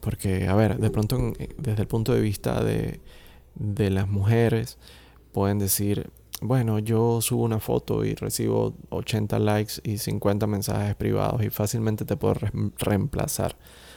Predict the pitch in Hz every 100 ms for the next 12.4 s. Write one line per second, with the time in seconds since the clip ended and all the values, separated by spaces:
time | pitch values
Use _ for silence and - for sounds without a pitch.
0 | - 107 117 - 101 104 101 98 107 107
1 | 104 104 113 110 104 - 107 104 104 107
2 | 104 104 98 - 107 - - - - -
3 | - - - - - 101 104 104 104 101
4 | 101 - - - - - - 113 110 107
5 | - - - - - - - - - -
6 | 110 104 104 110 135 139 117 107 107 -
7 | 127 113 104 110 113 107 107 - - 107
8 | 113 - - - - - - - 107 98
9 | 101 95 98 - - - - - - -
10 | - - 127 113 113 110 113 - 147 123
11 | 98 104 104 - 107 104 101 104 104 104
12 | 101 104 107